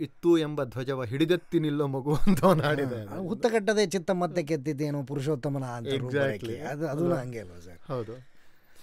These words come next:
Speaker 2: ಹಾಗಾಗಿ ಅನ್ಲರ್ನ್ ಮಾಡ್ಕೊಳ್ಳೋದು ತುಂಬಾ ಇಂಪಾರ್ಟೆಂಟು.
Speaker 1: ಆಕ್ಟರ್ಸು ಪರ್ಫಾರ್ಮ್ ಮಾಡ್ಬೇಕಾದ್ರೆ ತುಂಬಾ ಚೆನ್ನಾಗಿ ಪರ್ಫಾರ್ಮ್ ಮಾಡಿರ್ತಾರೆ.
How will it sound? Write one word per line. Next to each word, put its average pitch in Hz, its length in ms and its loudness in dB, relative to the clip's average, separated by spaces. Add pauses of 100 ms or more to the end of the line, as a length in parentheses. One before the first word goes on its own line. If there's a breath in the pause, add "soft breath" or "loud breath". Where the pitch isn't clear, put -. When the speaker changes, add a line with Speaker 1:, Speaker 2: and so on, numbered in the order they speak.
(200 soft breath)
Speaker 2:
ಹಾಗಾಗಿ 220 420 0 (960)
ಅನ್ಲರ್ನ್ 196 400 0
ಮಾಡ್ಕೊಳ್ಳೋದು 170 400 -2
ತುಂಬಾ 131 260 -4
ಇಂಪಾರ್ಟೆಂಟು. 107 720 -10 (180)
Speaker 1:
ಆಕ್ಟರ್ಸು 208 760 -4 (1300 soft breath)
ಪರ್ಫಾರ್ಮ್ 254 380 4
ಮಾಡ್ಬೇಕಾದ್ರೆ 226 320 2
ತುಂಬಾ 170 180 0
ಚೆನ್ನಾಗಿ 147 240 -2
ಪರ್ಫಾರ್ಮ್ 120 300 -6
ಮಾಡಿರ್ತಾರೆ. 104 540 -12